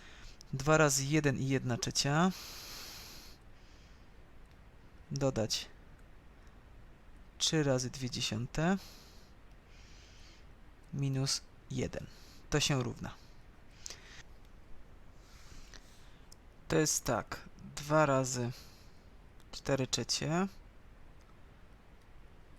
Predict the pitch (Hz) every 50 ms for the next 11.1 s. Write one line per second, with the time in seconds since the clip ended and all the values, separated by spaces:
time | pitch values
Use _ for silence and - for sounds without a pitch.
0 | - - - 135 143 139 131 127 117 117 - - - - - - - 156 143 131
1 | 135 139 143 - 131 - - 160 - 170 - - - 170 190 208 - - - -
2 | - - - - - - - - - - - - - - - - - - - -
3 | - - - - - - - - - - 294 277 233 180 135 120 123 127 131 131
4 | - - - - - - - - - - - - 127 120 104 - - - - -
5 | - - - - - - - - - - - - - - - - - - - -
6 | - - - - - - - - - - 151 147 151 160 165 165 160 151 147 -
7 | - - - 156 147 139 - - - 143 - - 139 - 123 135 - - 135 131
8 | 131 127 127 127 123 - 123 123 123 131 127 131 139 131 - - 139 131 - -
9 | - 135 127 123 123 123 - - - - 135 123 123 120 - - 117 - - -
10 | - - - - - 147 143 - 123 120 - - 131 - - - - 170 180 -
11 | - -